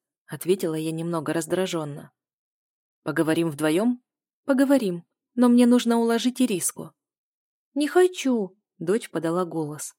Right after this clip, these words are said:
«Мама, я не хочу спать, ещё же светло». «Пока мы покушаем, почистим зубки, уже наступит ночь»,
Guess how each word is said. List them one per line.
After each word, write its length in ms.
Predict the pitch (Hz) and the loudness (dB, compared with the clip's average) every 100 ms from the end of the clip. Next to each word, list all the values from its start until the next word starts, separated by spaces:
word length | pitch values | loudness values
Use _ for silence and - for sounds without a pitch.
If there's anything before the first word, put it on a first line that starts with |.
| _ _ _ | _ _ _
«Мама, 340 | 247 285 247 240 | 0 2 2 2
я 120 | 285 | 2
не 120 | 339 | 2
хочу 360 | 349 370 320 277 | 2 0 2 0
спать, 440 | - 247 196 - _ _ - | 0 -2 -4 -6 _ _ -6
ещё 260 | 254 277 | -2 2
же 100 | 262 | 2
светло». 540 | 262 262 269 285 294 294 _ _ _ _ _ - | 2 0 0 2 2 -2 _ _ _ _ _ -4
«Пока 260 | 247 339 | 0 4
мы 100 | 311 | 4
покушаем, 640 | 254 190 262 311 - 247 226 | 4 0 0 0 0 -2 0
почистим 560 | 247 247 320 - 208 | -2 2 2 2 -2
зубки, 520 | 196 294 - - 202 - | 2 0 -2 -8 -10 -2
уже 220 | 240 269 | 0 2
наступит 520 | 311 277 - 269 285 | 2 0 0 0 0
ночь», 400 | 202 196 185 - | 0 -2 -4 -10